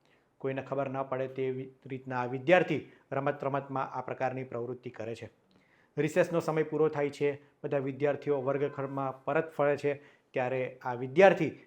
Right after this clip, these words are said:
જેની બોટલમાં આ ફિનાઇલની ગોળી નાખી દીધેલી હોય છે, તે વિદ્યાર્થી પાણી પીવાનો જ્યારે પ્રયાસ કરે છે, ત્યારે તેને પાણીમાંથી દુર્ગંધ આવે છે. વિદ્યાર્થીની સચેતતાના કારણે મોટી દુર્ઘટના ટળે છે.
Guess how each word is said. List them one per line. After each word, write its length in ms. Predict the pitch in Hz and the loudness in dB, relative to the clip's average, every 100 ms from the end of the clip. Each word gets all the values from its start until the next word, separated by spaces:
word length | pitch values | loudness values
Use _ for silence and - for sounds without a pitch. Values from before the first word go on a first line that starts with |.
| - | -6
જેની 160 | 143 147 | -2 0
બોટલમાં 720 | 135 131 139 139 - _ - 135 | 0 0 -2 -4 -6 _ -10 -8
આ 40 | |
ફિનાઇલની 420 | - 139 139 139 | -6 -4 -2 -2
ગોળી 240 | 131 139 147 | -2 -2 0
નાખી 260 | 147 147 | 0 2
દીધેલી 340 | 180 170 180 170 | 2 4 6 6
હોય 140 | 135 | 4
છે, 140 | - 127 - - - _ | 0 -6 -10 -20 -20 _
તે 80 | 139 | -6
વિદ્યાર્થી 460 | 131 113 135 131 139 | -4 -2 -2 -2 -6
પાણી 320 | 135 120 127 | -6 -6 -6
પીવાનો 440 | 131 131 123 127 | -6 -6 -4 -6
જ્યારે 380 | 120 123 123 120 _ _ _ _ | -8 -6 -6 -10 _ _ _ _
પ્રયાસ 300 | - 143 180 - | 2 6 4 4
કરે 220 | 165 160 | 4 4
છે, 200 | 156 151 | 2 2
ત્યારે 280 | 151 135 135 | 2 0 0
તેને 400 | 135 131 131 131 | -4 -6 -6 -6
પાણીમાંથી 680 | - 120 127 135 120 135 120 | -6 -6 -4 -4 -6 -6 -6
દુર્ગંધ 420 | 117 113 117 117 - | -6 -6 -8 -8 -12
આવે 180 | 104 104 | -14 -14
છે. 240 | - 117 - - | -10 -12 -10 0
વિદ્યાર્થીની 640 | 160 156 190 190 180 185 | 4 8 8 8 2 0
સચેતતાના 640 | 180 156 170 165 160 156 | 0 0 0 0 0 0
કારણે 520 | 160 139 143 143 143 151 | 0 0 0 0 -2 -4
મોટી 400 | 135 143 165 175 | -4 -2 0 0
દુર્ઘટના 540 | 151 147 143 139 147 | 0 0 -2 -2 -4
ટળે 320 | 147 127 127 | -4 -4 -4
છે. 300 | 120 120 _ | -6 -12 _